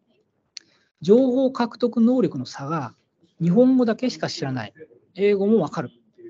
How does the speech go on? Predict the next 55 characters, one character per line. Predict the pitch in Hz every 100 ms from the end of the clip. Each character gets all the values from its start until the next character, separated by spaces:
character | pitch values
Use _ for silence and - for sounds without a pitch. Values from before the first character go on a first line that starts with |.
| - _ _ _
そ | - 226
の | 240
差 | 247
が | 240 147
三 | - - - 269 269
十 | 226 254 254
倍 | 233 240 233
以 | 226
上 | 220
開 | 139 151
い | 123
ち |
ゃ | 104
う |
ん |
で | -
す |
ね。 | 190 123 - _ _ _ _ _ _ _ _ _ _ -
だ | 226
っ | 285
た | - 285
ら | 247 _
三 | - - 202 214
十 | 208 226 214
倍 | 226 240
の | 208
状 | 170 180
態 | 180 190 190
で | 226 156 -
超 | - - 220 226
絶 | 233 226
な | 220
ス | 220 -
ピ | 226
ー |
ド | 226
で | 254 208 - _ _
学 | - 170 170
習 | - 208 196
し | -
た | 208
く | 170
な | 139 170
り | 208
ま | 208
せ | 208 220
ん | 185
か | 170 - 240
っ |
て | - 135
話 | 120 -
な | -
ん |
で |
す。 | _